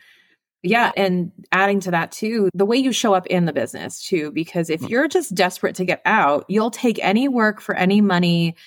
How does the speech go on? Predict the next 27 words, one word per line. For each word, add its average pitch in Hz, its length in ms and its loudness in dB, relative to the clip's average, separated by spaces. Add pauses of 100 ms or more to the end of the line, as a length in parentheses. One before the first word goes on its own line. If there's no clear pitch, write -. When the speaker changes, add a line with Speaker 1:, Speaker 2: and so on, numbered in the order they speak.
(280)
Speaker 1:
You'll 190 100 0
start - 240 -2
resenting 185 540 2
clients, 170 580 0
resenting 170 460 0
the 175 80 2
work, 170 320 2
because 175 240 0
it's 165 180 -2
just 170 240 -2
the 180 80 -2
vehicle 165 300 0
to - 80 -12
get - 160 -2
you 156 160 -4
out. 214 360 2
It's 202 140 0
not 185 140 0
the 180 80 0
vehicle 180 260 2
to 170 120 -12
get 175 160 0
you 175 100 2
where 165 160 -2
you 156 160 -6
wanna 143 180 -8
go. - 400 0